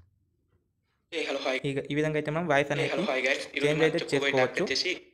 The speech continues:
Speaker 2: చూడండి, ఈ విధంగా అయితే మనం సెట్ చేసుకోవచ్చు గైస్. నేను ఎగ్జాంపుల్ ఏం పెట్టట్లే, ఎందుకంటే మనం మాట్లాడిన వాయిస్ అయితే క్లీన్గా అయితే ఉంటుంది. మీకు వాయిస్ ఇంకా ఫిల్టరింగ్ చేయాలి, వాయిస్ గురించి ఇంకా బాగా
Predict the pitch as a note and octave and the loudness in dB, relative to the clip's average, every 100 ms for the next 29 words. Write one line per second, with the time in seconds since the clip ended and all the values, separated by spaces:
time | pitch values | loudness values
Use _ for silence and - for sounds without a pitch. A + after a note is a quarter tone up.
0 | - B2+ A#2 C3+ - _ _ _ _ _ | -6 -6 -6 -10 -20 _ _ _ _ _
1 | _ _ _ D3+ D#3+ E3+ E3 F3+ F3 D#3 | _ _ _ -4 -2 0 0 0 0 0
2 | D3 D3+ D3+ C#3 C#3 E3+ - C#3+ C3+ C3 | 0 0 0 0 0 0 -2 -6 -4 -2
3 | C#3+ C#3 C3+ C3+ C3 C3+ C3+ E3+ - C3+ | -2 -2 -2 -4 0 0 2 -2 -2 -4
4 | C#3 C#3+ D#3+ G3+ - - _ B2+ C3 C#3+ | -2 0 0 -2 -6 -20 _ -6 -2 -4
5 | C#3+ C3+ C3+ C3+ C3+ F#3+ - C#3 C#3 C3+ | -2 -4 -4 -6 -6 -8 -4 -2 0 -2
6 | C3+ B2+ C3 C3 G3+ - - _ D3+ E3 | -4 -6 -8 -8 -8 -10 -20 _ -4 0
7 | F#3 D3+ C#3 E3+ F#3 D#3+ E3 E3 D3 D#3+ | 2 4 4 4 0 -2 -2 -2 0 0
8 | D#3+ D#3 D#3 C#3+ D3 D3 D3 - B2+ C3+ | 0 -2 -2 2 2 0 -2 -2 -2 -2
9 | C#3+ C#3+ C#3+ C3 C#3 B2+ C3 | -4 -4 -6 -6 -2 0 0